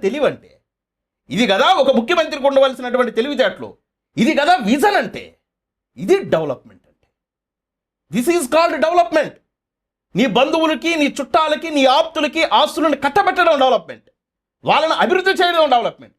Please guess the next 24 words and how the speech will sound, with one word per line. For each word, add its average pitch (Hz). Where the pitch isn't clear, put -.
ఇది 143
చేతగాక 208
జగన్మోహన్ 214
రెడ్డికి. -
అరే 349
ఒక్కటిచ్చావా? 285
పదిహేడు 339
కాలేజీలు 370
తెచ్చుకున్నావు 254
కేంద్రం 233
నుంచి, -
ఒక్కటి, -
ఒక్కటి -
ఎవరికైనా 247
ప్రైవేట్ 202
వాళ్ళకి 135
ఇచ్చావా? 82
ఒక్కటి 392
ఎవరికైనా 349
నీ 226
బంధువులకు 262
ఇచ్చావా? 120
అరే 349
నీ 320